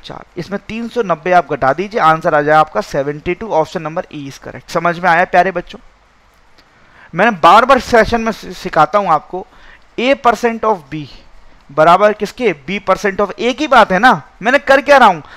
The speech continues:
या दो गुणा तीन बटा सौ कर लो, या तीन गुणा दो बटा सौ कर लो, बात तो एक ही है। कान अगर यहां से पकड़ो, ये इस घुमा के पकड़ो, कान तो कान ही पकड़ रहे हो ना आप मेरे भाई, लेकिन कान उल्टा कर पकड़ने में कितना सिंपल हो जाएंगी चीजें, समझो आप मेरी बात ना।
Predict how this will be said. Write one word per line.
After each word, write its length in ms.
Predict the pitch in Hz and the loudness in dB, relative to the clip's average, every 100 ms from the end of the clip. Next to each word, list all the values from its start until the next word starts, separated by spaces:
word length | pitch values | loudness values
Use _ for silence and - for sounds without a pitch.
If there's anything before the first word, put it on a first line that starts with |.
| - 147 | -18 2
या 140 | 202 202 - | 2 2 -2
दो 160 | 233 285 | 0 2
गुणा 300 | 226 254 254 254 - | 2 4 4 2 -8
तीन 200 | 247 277 | -6 -2
बटा 220 | 254 247 247 | 0 2 2
सौ 180 | 254 | 2
कर 200 | 240 254 247 | 2 2 2
लो, 220 | 254 247 _ _ _ _ _ - - | 0 -2 _ _ _ _ _ -20 -20
या 160 | 156 220 240 - | 0 2 2 -10
तीन 260 | 247 302 294 | -6 -6 -2
गुणा 240 | 247 247 | 2 4
दो 220 | 247 226 247 | 4 2 2
बटा 220 | 247 254 | 4 2
सौ 180 | 233 240 | 2 0
कर 140 | 240 240 | 2 0
लो, 100 | 240 | 0
बात 320 | 170 165 - | 4 4 2
तो 60 | 269 | 0
एक 220 | 233 247 | -2 -2
ही 120 | 262 | 0
है। 260 | 233 277 202 - _ _ - | 4 6 4 -2 _ _ 0
कान 240 | 208 254 | 4 6
अगर 220 | 254 247 240 | 4 2 2
यहां 240 | 180 190 | 2 2
से 120 | 254 | 2
पकड़ो, 280 | 233 247 262 | 2 4 4
ये 120 | 262 262 | 2 -4
इस 100 | 190 | -4
घुमा 300 | 170 170 208 | 0 2 2
के 120 | 240 | 2
पकड़ो, 240 | 233 220 - | 0 0 0
कान 260 | 214 233 | 2 2
तो 80 | 247 | 0
कान 220 | 277 240 | 2 2
ही 60 | 311 | 2
पकड़ 260 | 285 240 214 | 0 2 2
रहे 140 | 214 | 2
हो 60 | 226 | 4
ना 120 | 302 | 4
आप 120 | 285 | 2
मेरे 200 | 254 240 | 4 2
भाई, 280 | 185 175 143 _ _ - - | 4 0 -2 _ _ -20 -12
लेकिन 260 | 202 285 294 _ _ _ - - | -6 -6 -6 _ _ _ -10 -2
कान 280 | 233 330 | 2 0
उल्टा 340 | 311 240 226 262 | 0 -6 0 0
कर 180 | 277 269 | 2 2
पकड़ने 360 | - 247 247 285 | 4 2 2 0
में 80 | 294 | 0
कितना 280 | 277 262 302 | -2 -2 -2
सिंपल 380 | - 240 233 285 | -2 -6 -4 -2
हो 80 | 214 | 0
जाएंगी 240 | 226 240 | 0 -2
चीजें, 200 | 233 233 | -10 -12
समझो 340 | - 190 185 233 | -4 -4 0 2
आप 120 | 196 | 2
मेरी 220 | 175 160 | 0 -2
बात 240 | 147 143 | -2 -2
ना। 140 | 190 | 2